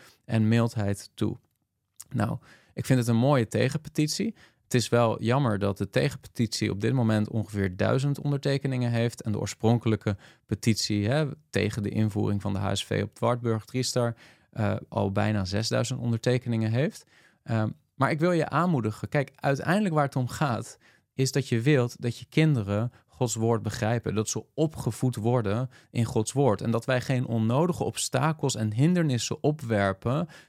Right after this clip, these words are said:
tegen onze kinderen wanneer zij tot Jezus willen komen. En dat is precies wat ook de discipelen deden in de tijd dat ouders hun kinderen bij Jezus wilden brengen. De discipelen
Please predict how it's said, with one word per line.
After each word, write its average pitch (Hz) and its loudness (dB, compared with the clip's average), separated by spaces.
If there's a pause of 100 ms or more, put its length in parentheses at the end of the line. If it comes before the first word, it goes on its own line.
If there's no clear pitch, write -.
tegen 151 2
onze 123 0
kinderen 123 0 (240)
wanneer 123 2
zij 113 -2
tot 117 -6
Jezus 123 0
willen 101 -2
komen. - -4 (200)
En 120 -2
dat 143 2
is 143 -4
precies - -2
wat 131 0
ook 123 2
de 120 -4
discipelen 117 -2
deden 117 0
in 113 -4
de 110 -2
tijd 110 0
dat 107 -4 (280)
ouders 131 2
hun 113 0
kinderen 139 -2
bij 117 2
Jezus 135 0
wilden 110 -2
brengen. 120 0
De 104 -2
discipelen 127 -2